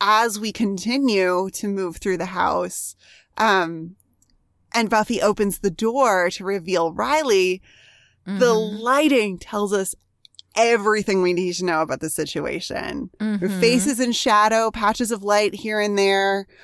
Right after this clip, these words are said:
Speaker 1: We see Riley, we can see that Riley is not wearing a shirt, which again,
Speaker 2: Mm-hmm.
Speaker 1: kinda sexy.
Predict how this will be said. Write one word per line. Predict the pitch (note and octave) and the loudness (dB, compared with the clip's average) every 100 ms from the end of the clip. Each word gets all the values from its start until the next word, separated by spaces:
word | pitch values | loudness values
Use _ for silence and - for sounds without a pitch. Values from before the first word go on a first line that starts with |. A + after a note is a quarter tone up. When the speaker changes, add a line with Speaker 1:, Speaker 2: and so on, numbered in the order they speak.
| - | -6
Speaker 1:
We | A3 | -2
see | A3+ - A#3 | -2 0 0
Riley, | A3+ G3 G3 G#3 G#3+ | 0 2 4 2 0
we | G3+ | 0
can | A#3 | 0
see | F#3+ - A3 A3+ | 0 -4 -2 0
that | G#3+ - | 0 0
Riley | G3 F#3+ G3 G3 G3 F#3+ | 0 2 2 2 2 0
is | - | 0
not | F#3+ D#3+ | 0 0
wearing | F#3 | -2
a | E3 | -4
shirt, | - - F#3+ G3 G#3+ - | -6 -2 0 0 -2 -8
which | - F#3+ - - | -6 -4 -4 -8
again, | F3 - G#3+ A3 G#3+ A3 | -8 0 4 4 4 0
Speaker 2:
Mm-hmm. | G#3 F#3 F#3+ A3 | -4 -6 -8 -10
Speaker 1:
kinda | C4+ - F4+ G4+ | -12 -4 -2 0
sexy. | - C4 A#3 - - A#3 A3+ A#3 | 0 0 -2 -4 -4 -2 -2 -4